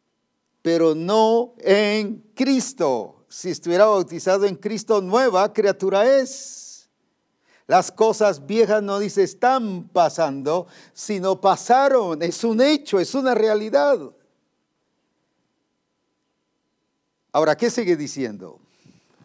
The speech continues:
Hemos sido bautizados en su muerte. Entonces, ¿qué pasó con usted? El hombre viejo, llámese usted como sea, el nombre de hombre o mujer,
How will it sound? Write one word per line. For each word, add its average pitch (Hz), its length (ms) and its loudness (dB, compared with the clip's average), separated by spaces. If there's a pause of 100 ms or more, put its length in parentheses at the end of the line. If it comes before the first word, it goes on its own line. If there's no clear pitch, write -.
(2750)
Hemos 165 320 -2
sido 190 300 -2
bautizados 147 680 -4
en 123 140 -8
su 117 160 -14
muerte. 110 720 -12
Entonces, 127 720 -12
¿qué 170 120 -4
pasó 156 300 -6
con 156 180 -14
usted? 139 480 -12 (220)
El 113 220 -8
hombre 151 320 -8
viejo, 135 420 -12 (1120)
llámese 139 480 -10
usted 131 360 -10
como 127 340 -12
sea, 131 500 -12 (1300)
el 98 180 -18
nombre 123 380 -10
de 113 200 -8
hombre 123 320 -10
o 120 80 -10
mujer, 120 540 -14